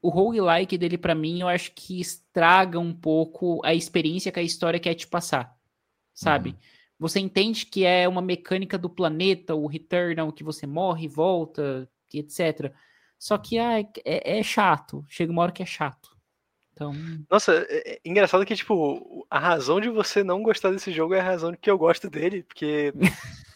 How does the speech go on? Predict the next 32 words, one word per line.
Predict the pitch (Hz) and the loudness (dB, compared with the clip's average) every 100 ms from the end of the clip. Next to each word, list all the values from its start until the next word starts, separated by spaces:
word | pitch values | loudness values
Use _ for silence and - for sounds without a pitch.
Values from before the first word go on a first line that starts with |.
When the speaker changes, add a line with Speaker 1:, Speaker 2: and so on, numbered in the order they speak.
| _ | _
Speaker 3:
tecnicamente, | 175 - 233 233 175 143 160 220 - 147 - | 2 2 0 2 2 2 -4 -2 -4 -4 -4
assim, | 156 170 226 156 | -4 -2 -2 -2
eu | 135 170 | 2 2
encaro | 233 214 - 151 202 | 2 0 4 4 4
cada | - 170 196 | 0 2 4
run | 185 156 180 | 2 0 -2
como, | - 190 190 170 143 131 | -4 -2 0 0 -2 -6
"Ah, | - 160 135 - | 4 6 6 2
essa | - 139 151 | -10 -10 -10
aqui | - 147 165 | -10 -8 -2
vai | 180 | -2
ser | 165 175 | -2 -4
uma | 180 | -4
história | - - 156 160 | -2 2 2 2
diferente. | - 226 156 - - - _ _ _ _ | 0 0 0 -4 -16 -18 _ _ _ _
Vai | 143 | -10
ser | - | -8
um | 143 | -8
final | - 147 139 | -6 -2 -2
diferente. | 147 196 175 127 - - - _ | 0 -2 -2 -4 -14 -20 -20 _
Eu | 135 | -12
vou | 139 | 0
fazer | 156 139 147 | 0 2 0
uma | 156 160 | 0 -2
vertente | 151 165 147 - 160 - | -2 -6 -4 -4 -4 -6
diferente | 180 180 180 156 160 | -10 -4 -4 -4 -4
dessa | 165 202 | -6 -6
história." | - 185 135 - _ _ _ _ _ _ _ _ _ _ _ | 2 2 2 -4 _ _ _ _ _ _ _ _ _ _ _
Eu | - 151 | -4 2
joguei, | 185 175 170 190 170 | 2 2 2 2 2
eu | |
não | 190 269 | 2 0